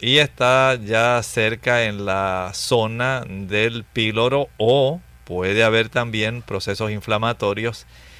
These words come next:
en la zona del duodeno, que también queda ahí en esa zona a la derecha.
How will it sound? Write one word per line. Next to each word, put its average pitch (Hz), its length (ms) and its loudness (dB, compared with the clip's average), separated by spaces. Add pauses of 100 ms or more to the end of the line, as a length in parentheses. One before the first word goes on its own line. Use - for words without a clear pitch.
(160)
en 113 180 -2
la 131 100 4
zona 135 300 0
del 131 340 -2
duodeno, 113 840 0
que 90 100 -6
también 117 540 -4
queda 127 340 0
ahí 117 180 -2
en 98 140 -10
esa 104 220 -6
zona 107 300 -4
a 92 200 -6
la 92 140 -2
derecha. 117 480 -2